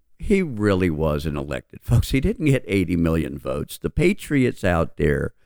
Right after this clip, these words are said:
no, he didn't get eighty million votes. We know the Dominion system is a fraud. It was used in Venezuela.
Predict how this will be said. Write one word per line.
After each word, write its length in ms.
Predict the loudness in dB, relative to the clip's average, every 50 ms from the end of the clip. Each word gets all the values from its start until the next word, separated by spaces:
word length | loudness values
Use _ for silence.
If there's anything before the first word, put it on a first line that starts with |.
| _ _ _ _ _ _ _ _ _
no, 300 | -4 -2 0 2 2 2
he 80 | 2 2
didn't 240 | 2 0 0 0 2
get 180 | 2 2 2
eighty 300 | 4 2 2 2 2 2
million 400 | 2 2 2 2 2 2 0 0
votes. 280 | 0 2 2 0 0 0
We 140 | -2 0 0
know 340 | 0 0 0 2 2 2 0
the 200 | 0 -2 -4 -4
Dominion 760 | -4 -6 -4 -2 0 2 2 2 4 2 2 0 0 -2
system 560 | -6 -2 0 2 2 2 0 -2 0 2 2 2
is 160 | 2 2 0
a 100 | -2 -4
fraud. 440 | -4 -2 -2 0 2 2 2 2 2
It 80 | 0
was 160 | 0 -2 0
used 340 | 2 4 4 4 2 2 0
in 140 | 0 0 2
Venezuela. 880 | 2 2 2 2 2 0 -2 -4 -2 0 0 0 0 0 0 0 0